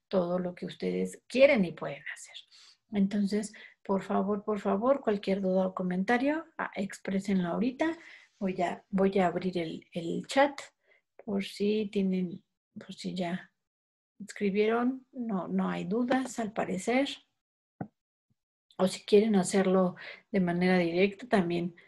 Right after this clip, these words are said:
sin mayor problema pueden activar sus, sus respectivos micrófonos para expresar la, la duda o comentario que, que gusten. Y si no es así,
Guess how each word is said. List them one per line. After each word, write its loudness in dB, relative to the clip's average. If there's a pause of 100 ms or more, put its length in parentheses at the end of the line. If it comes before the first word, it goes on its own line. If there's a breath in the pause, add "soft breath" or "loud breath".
(160 soft breath)
sin 2
mayor 2
problema -2
pueden -4 (320 loud breath)
activar -4
sus, -14 (260)
sus -6
respectivos -4
micrófonos 0
para -8
expresar -4 (560 soft breath)
la, -2
la 8
duda 6
o 2
comentario 0
que, -10
que -4
gusten. 0 (680 loud breath)
Y -2 (920)
si -2
no 4
es 2
así, 0